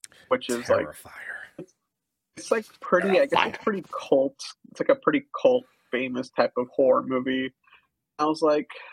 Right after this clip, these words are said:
Speaker 1: "I got nothing to do here in Ohio. I'm gonna start watching a bunch of movies." And I, and it's just funny, I'm, I'm just, like, running through everything I've seen in the past two days. Like, I've watched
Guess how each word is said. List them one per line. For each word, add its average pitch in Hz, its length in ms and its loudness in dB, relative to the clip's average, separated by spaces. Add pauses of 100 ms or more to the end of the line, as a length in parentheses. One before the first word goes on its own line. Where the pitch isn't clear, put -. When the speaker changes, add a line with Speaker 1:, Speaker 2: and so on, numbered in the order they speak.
(280)
Speaker 1:
"I 233 80 2
got 139 160 2
nothing 123 260 -2
to 123 80 -2
do 117 220 0
here 123 440 2
in 139 140 0
Ohio. 131 600 0
I'm 180 80 -8
gonna 175 360 0
start 135 240 0
watching 139 300 2
a 135 60 -2
bunch 135 240 2
of 127 120 -6
movies." 127 560 -16 (920)
And 143 200 2
I, - 80 0
and 135 420 -4
it's 131 100 -8
just - 180 -2
funny, 139 180 4
I'm, 123 200 -2
I'm 123 140 0
just, 143 140 -4
like, 127 140 2
running 123 280 0
through 127 180 0
everything 127 280 -2
I've 113 140 -2
seen 123 200 -6
in 120 100 -6
the 120 100 -4
past - 320 0
two 127 120 0
days. 120 320 0
Like, - 220 0
I've - 80 0
watched - 400 0